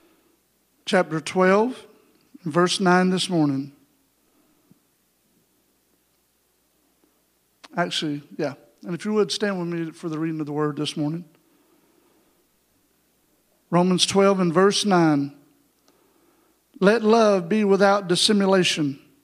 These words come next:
Abhor that which is evil. Cleave to that which is good.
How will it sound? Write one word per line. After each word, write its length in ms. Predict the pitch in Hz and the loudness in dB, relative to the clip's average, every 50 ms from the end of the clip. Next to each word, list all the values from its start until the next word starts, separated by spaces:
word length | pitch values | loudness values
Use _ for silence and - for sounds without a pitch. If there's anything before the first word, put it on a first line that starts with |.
| _ _ _ _ _ _ _ - | _ _ _ _ _ _ _ -6
Abhor 400 | 180 156 156 175 196 196 196 190 | -4 0 2 4 4 4 4 4
that 200 | 185 196 196 202 | 4 2 2 2
which 200 | 190 196 - 220 | 0 0 0 0
is 160 | 214 170 196 | 0 2 2
evil. 440 | 202 190 165 180 180 175 175 - - - - - - _ _ _ _ _ - | 2 2 2 2 2 2 0 -4 -10 -20 -20 -20 -20 _ _ _ _ _ -2
Cleave 320 | - 233 233 226 208 - | 2 4 4 4 2 2
to 100 | - 208 | 2 2
that 180 | 180 185 180 190 | 4 4 4 4
which 200 | 190 196 - - | 2 0 0 0
is 120 | 202 175 | 0 -2
good. 460 | 160 160 180 170 160 151 139 - - | 0 2 4 4 4 2 0 -6 -14